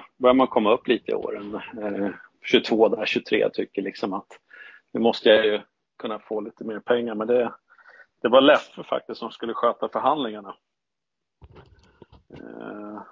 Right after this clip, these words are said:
han tog, tog det jobbet från Bengt Hedin, så att, eh, då, då blev det så att Leffe sa bara det att du får tänka på vad du har fått av Modo nu istället. Så att du kan,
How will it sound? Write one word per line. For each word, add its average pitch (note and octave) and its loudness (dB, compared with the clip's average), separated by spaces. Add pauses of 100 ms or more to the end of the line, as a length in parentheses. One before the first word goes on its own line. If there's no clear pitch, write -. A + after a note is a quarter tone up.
(220)
han A2 -8
tog, A#2+ 2
tog B2 6
det A2 0
jobbet G#2+ -4
från G#2 -4
Bengt G#2+ -2
Hedin, G#2+ -8
så - -18
att, - -18
eh, G#2+ -12 (840)
då, A2+ 0
då A#2 -8
blev A2 2
det C3 4
så A2+ 2
att - -6
Leffe A#2 2
sa - 0
bara G#2 2
det G#2 -2
att - -12 (180)
du A2+ -2
får - -6
tänka A2 2
på A2 0
vad G#2 2
du G2+ 2
har G2+ 0
fått - 0
av G2 -2
Modo F#2+ -8
nu F#2+ -14
istället. F2+ -16 (1120)
Så - -10
att - -10
du A#2 0
kan, G#2+ 2